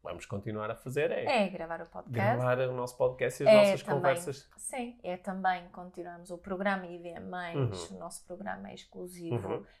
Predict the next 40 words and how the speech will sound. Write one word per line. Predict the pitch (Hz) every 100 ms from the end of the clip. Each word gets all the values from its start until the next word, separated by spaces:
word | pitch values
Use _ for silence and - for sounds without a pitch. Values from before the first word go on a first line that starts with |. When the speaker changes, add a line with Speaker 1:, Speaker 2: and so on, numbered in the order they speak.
| _
Speaker 2:
continua, | - 302 220 214 185 180 175 190 220
Speaker 1:
Uhum. | 139 104
Speaker 2:
eh, | 104 170
vivo | 175 208 190 170
e | 165
ativo | 165 - 175 202 190
Speaker 1:
Sim. | - 214
Speaker 2:
todos | 190 202 196
os | 175
meses, | 160 175 202 240
Speaker 1:
Uhum. | 123 120 - - _
Speaker 2:
mesmo | 190 180 190 202
em, | 202 202 208
em | 190 190
julho | 185 196
e | 196
agosto. | 185 208 - - -
Speaker 1:
Certo. | 415 - 98 - _ _ - _
Speaker 2:
E, | 220 214
eh, | 208 208
portanto, | 214 - 285 269
é | 165
isso. | 175 165 - 330 _ _ _ - - -
Speaker 1:
É | -
Speaker 2:
Vamos? | 185
Speaker 1:
isso, | - - - -
sim. | - 190 208 _ _
Vamos | - 147 135
a |
isso | 123 120 135
no | 135
final | 135 143 139
da | 139
nossa | 139 135 127
conversa. | 139 135 101 -
Como | 98 101
sempre, | 104 - 113 120 -
temos | 135 123 117
a | 117
nossa | 117 117 - 123 123